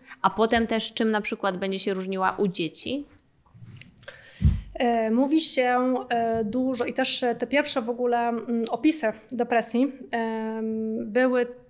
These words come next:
Speaker 2: e, też, e, troszeczkę inne, e, dlatego że badano przede wszystkim kobiety. Ale dlaczego? No bo to kobiety się, e, jakby zgłaszały, e,
Speaker 1: Badają
Speaker 2: z-,
Speaker 1: się
Speaker 2: dokładnie,
Speaker 1: bardziej po
Speaker 2: kobiety
Speaker 1: prostu.
Speaker 2: się badają bardziej. E, natomiast, e, kiedy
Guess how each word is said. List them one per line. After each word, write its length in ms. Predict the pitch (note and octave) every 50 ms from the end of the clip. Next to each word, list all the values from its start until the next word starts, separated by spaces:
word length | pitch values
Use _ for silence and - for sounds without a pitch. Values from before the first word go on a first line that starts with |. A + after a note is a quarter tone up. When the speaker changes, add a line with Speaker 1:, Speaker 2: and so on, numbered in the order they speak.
| -
Speaker 2:
e, 260 | B3 A#3+ A3+ A3+ A3+ A3
też, 680 | A3+ A#3+ B3 B3+ - - - - - - - - -
e, 240 | A#3+ A#3 A3+ A3+ A3
troszeczkę 340 | A3+ A#3+ A3+ - - A#3+
inne, 600 | - F#4+ C#4 A#3+ A#3 A#3 A3 G#3+ A3 C4 C#4+ -
e, 240 | - A3+ A3+ A3+ A3
dlatego 680 | G#3 A3+ A3+ A3+ - C4 B3+ A#3+ A#3+ B3 A#3+ A#3+ A#3+ A#3+
że 640 | A3 G#3+ G#3 G#3 A3 A3 A3 A3+ A3 A3 A3+ A3+ A3
badano 260 | A3+ A3+ A#3+ B3 B3+
przede 140 | A#3+ - A3+
wszystkim 240 | G#3+ - - A#3 A3
kobiety. 360 | - G3+ G3 G3 G3 G3 - - - _ _ _ - -
Ale 140 | B3 A#3+ A3
dlaczego? 460 | A#3 A#3+ A#3+ - A3 G3+ - A3 G3+ A3
No 120 | A#3+ A#3+
bo 140 | A#3 A#3+ A#3+
to 100 | A#3+ A#3+
kobiety 320 | A#3 A#3 G#3+ A3 A3 - -
się, 260 | - A3 G#3+ G#3+ A3 G#3+ - -
e, 200 | - A3+ G#3+ G#3+
jakby 200 | G#3+ G#3 G3+ A3+
zgłaszały, 540 | G#3+ A3 A3+ A3+ A3 - A#3 A3 G#3+ G#3 G#3+
e, 180 | G#3+ G#3+ G#3+ G3+
Speaker 1:
Badają 400 | G#3+ G#3+ A3 G3 F3 E3+ F3+ F#3+
Speaker 2:
z-, 40 | G3+
Speaker 1:
się 80 | A3+ G#3
Speaker 2:
dokładnie, 160 | A3 G3 F#3 A3
Speaker 1:
bardziej 180 | G#3 G3 G#3+
po 60 | A3
Speaker 2:
kobiety 180 | - A#3+ A3+ A3+
Speaker 1:
prostu. 140 | - A3+ -
Speaker 2:
się 60 | -
badają 280 | A3 A3+ G3 A3 G#3 G#3
bardziej. 300 | F#3+ G3 - - - - _ _ _ - - - - - - - - - - - - - - - - _ _ _ _ -
E, 520 | C4 B3 A#3 A3+ A#3 A3+ A3+ A3+ A3+ A3+
natomiast, 580 | A3+ A#3 A#3+ A#3+ B3+ C#4+ D4+ E4 F4 E4 - - B3+
e, 280 | - B3+ B3 B3 B3 B3 B3 A#3 - - - - - - A3
kiedy 300 | - - C#4 A3 C4+ C4+